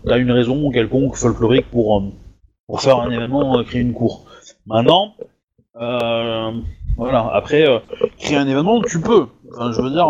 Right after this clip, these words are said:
euh, c'est pas, euh, ça sera pas grandiose, hein, tu vas pas pouvoir, euh, évidemment inviter vingt, vingt-cinq mille personnes, mais après, peut-être que tu peux viser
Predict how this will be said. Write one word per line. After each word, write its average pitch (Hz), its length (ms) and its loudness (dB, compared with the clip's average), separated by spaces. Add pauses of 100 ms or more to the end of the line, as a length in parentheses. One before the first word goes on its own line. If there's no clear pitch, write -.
euh, 110 240 2
c'est 107 200 -4
pas, 120 300 4
euh, 104 140 -2
ça 107 100 -6
sera 113 140 -2
pas 123 140 4
grandiose, 147 440 0
hein, 196 240 -2
tu 120 120 -10
vas 104 120 2
pas 127 120 2
pouvoir, 123 360 2 (320)
euh, 101 40 -6 (600)
évidemment 117 480 0
inviter 113 340 0
vingt, 113 180 2
vingt-cinq 104 480 0
mille 107 120 2
personnes, 196 440 2 (720)
mais 101 140 -6
après, 156 340 2
peut-être 151 240 0
que 143 80 -6
tu 117 220 -10
peux 123 200 -2
viser 117 360 0